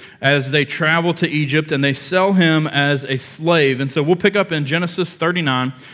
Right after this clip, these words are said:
Uh, let's look at verses one and two to start with. It says, "Now Joseph had been brought down to Egypt, and Potiphar, an officer of Pharaoh, the captain of the guard, an Egyptian, had brought him from the Ishmaelites, who had brought him down there.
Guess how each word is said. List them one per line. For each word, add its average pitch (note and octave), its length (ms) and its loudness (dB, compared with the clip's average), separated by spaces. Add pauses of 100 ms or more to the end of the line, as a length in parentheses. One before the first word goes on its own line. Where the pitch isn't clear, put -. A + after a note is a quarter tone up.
(240)
Uh, A#2+ 340 2
let's C3 300 -4
look E3 100 -2
at D3+ 100 0
verses C3 280 0
one C3+ 180 0
and B2+ 80 -2
two C3 160 -4
to A#2 60 -6
start A#2 320 -4
with. A2 160 -6
It C3+ 60 -10
says, D3 200 0
"Now D#3+ 140 2
Joseph G3 400 2
had E3+ 100 0
been D#3 200 0
brought D#3+ 240 2
down D#3 240 -2
to C#3+ 120 -4
Egypt, E3 460 -2 (400)
and B2+ 180 -4
Potiphar, F3 580 0
an C#3+ 100 -4
officer D3+ 540 -2
of B2 60 -4
Pharaoh, C#3+ 560 0 (380)
the B2 80 -6
captain E3+ 380 2
of E3+ 80 2
the E3 40 2
guard, C#3 320 2
an C3+ 80 -2
Egyptian, C3 760 -4 (280)
had C#3 220 0
brought D3+ 300 2
him F3 240 2
from D#3 220 0
the D3+ 120 0
Ishmaelites, C3+ 800 -2 (960)
who D3+ 180 4
had C3+ 240 0
brought C3 300 0
him C3 380 0
down B2+ 360 0
there. G2+ 240 -8